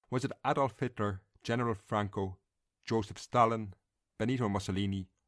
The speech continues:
or Doctor Salazar? Question two. Oscar Wilde sued which aristocrat for libel, a case that would lead to his own prosecution? So which of these aristocrats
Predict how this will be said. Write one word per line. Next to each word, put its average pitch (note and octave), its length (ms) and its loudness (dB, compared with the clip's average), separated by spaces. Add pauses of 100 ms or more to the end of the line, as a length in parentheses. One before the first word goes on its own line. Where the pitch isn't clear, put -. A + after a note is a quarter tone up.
(100)
or F#2+ 80 -4
Doctor F#2+ 400 0
Salazar? F2+ 720 0 (640)
Question E3 340 2
two. G#2+ 320 -2 (720)
Oscar D3 260 2
Wilde B2 460 2 (220)
sued B2 440 -2
which A2 300 -2
aristocrat G2+ 520 0
for - 200 -2
libel, F#2+ 400 2 (140)
a F2+ 60 -10
case A#2+ 340 -2
that E2 120 -8
would G2+ 140 -6
lead G#2 360 -2 (260)
to G#2+ 100 0
his G2 180 0
own A2 240 -2
prosecution? F#2+ 760 -4 (520)
So A#2 140 -2
which C3+ 240 0
of C3+ 100 -2
these A#2 220 2
aristocrats G2 600 -2